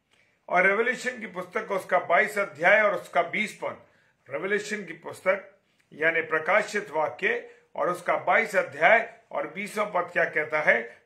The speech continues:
"जो इन बातों की गवाही देता है,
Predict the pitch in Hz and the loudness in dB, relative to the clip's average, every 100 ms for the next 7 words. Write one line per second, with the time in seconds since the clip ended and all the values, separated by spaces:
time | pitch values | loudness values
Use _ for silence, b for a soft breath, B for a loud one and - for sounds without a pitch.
0 | - 123 196 233 262 - 208 214 185 180 | -20 -4 4 4 4 2 0 2 6 6
1 | 180 208 208 190 196 170 160 156 180 190 | 4 -2 -6 -8 -4 -2 0 0 0 -2
2 | 180 170 165 156 143 151 165 208 233 240 | -4 0 2 4 4 6 8 8 4 0